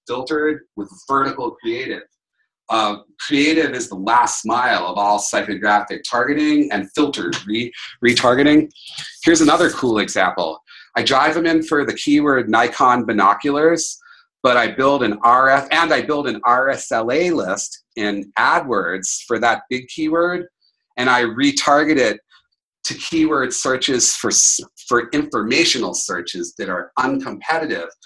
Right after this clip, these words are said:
like Grand Canyon hiking trail. I, and when I run the retargeting ad to that audience for people, search, R L S A is just search filtered retargeting. Um, what I get is the big query is still attached to it. It's only the audience who searched for a sale,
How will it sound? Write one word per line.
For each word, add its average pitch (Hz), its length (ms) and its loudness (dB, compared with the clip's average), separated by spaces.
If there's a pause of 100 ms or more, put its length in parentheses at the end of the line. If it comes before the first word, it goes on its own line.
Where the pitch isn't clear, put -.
(220)
like - 320 -2
Grand 135 420 2
Canyon 120 540 -2
hiking 127 500 -2
trail. 82 320 -4 (800)
I, 110 160 2
and 135 260 2
when 139 140 2
I 123 140 4
run 143 280 4
the 143 80 0
retargeting 139 760 2
ad 107 240 2
to 113 120 -6
that 110 280 2
audience 120 600 2
for 98 140 -4
people, 113 300 -4
search, 127 380 -2 (220)
R 135 200 4
L 123 100 4
S - 180 0
A 147 160 0
is - 140 0
just - 260 -6
search 113 260 -2
filtered 98 400 -6
retargeting. 101 800 0 (520)
Um, 110 360 4 (1000)
what 131 140 4
I 117 100 4
get 147 220 4
is 135 240 2
the 131 200 -4
big 175 240 4
query 175 400 8
is - 140 0
still 156 200 0
attached - 440 -2
to 120 120 -2
it. 98 80 -2
It's - 160 -10
only 170 240 6
the - 140 4
audience 123 520 2
who 127 100 -4
searched 147 360 0
for 127 160 0
a 104 60 0
sale, 160 520 2